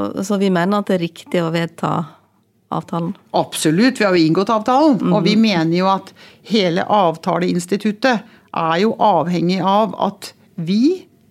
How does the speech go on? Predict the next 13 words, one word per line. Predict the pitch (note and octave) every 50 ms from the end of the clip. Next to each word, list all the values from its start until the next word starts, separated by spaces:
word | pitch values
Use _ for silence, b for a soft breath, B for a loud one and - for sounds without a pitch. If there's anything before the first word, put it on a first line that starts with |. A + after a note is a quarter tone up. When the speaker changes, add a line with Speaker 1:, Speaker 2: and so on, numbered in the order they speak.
| _ _ _ _ _ - A4 - -
Speaker 2:
kan | - - G#3+ G#3
skrive, | G#3+ - - - G#3+ G#3 F#3+ E3+ E3+ F3 F#3 F#3+
altså | - G3 F#3 - G3 G3 F#3
vi, | F3 F3+ F#3 G3+ A3 A3+ A3+ A3+ B B B B B B -
vi | G3 F#3
tar | F3+ A3 G#3+ -
ansvar | - F#3 F3 F3 F3 F3 - F3 F3+ F3+
for | - G3+ F#3 F#3
avtalen, | F3+ - G#3 A3 C#4+ F4 -
vi | - G#3 G#3+
mener | A3 G#3+ G3 E3+ E3+ E3+ F#3+
at | G3+ G3+
dette | G#3 F#3 F#3 -